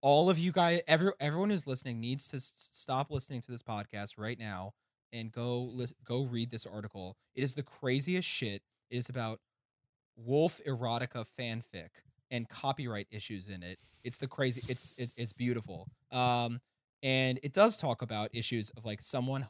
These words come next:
holding onto property for too long when stuff should be in the cr-, in the public commons. Like, um, wolf sex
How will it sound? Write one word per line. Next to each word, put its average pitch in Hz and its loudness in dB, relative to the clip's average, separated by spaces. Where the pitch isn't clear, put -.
holding 123 -2
onto 107 -6
property 110 -8
for 113 -16
too 117 -10
long 117 0
when 117 -4
stuff 117 -6
should 127 -2
be 117 0
in 110 -4
the 113 -6
cr-, - -16
in 127 2
the 123 -2
public 110 -8
commons. 101 -6
Like, 113 -2
um, 110 -4
wolf 151 6
sex - 0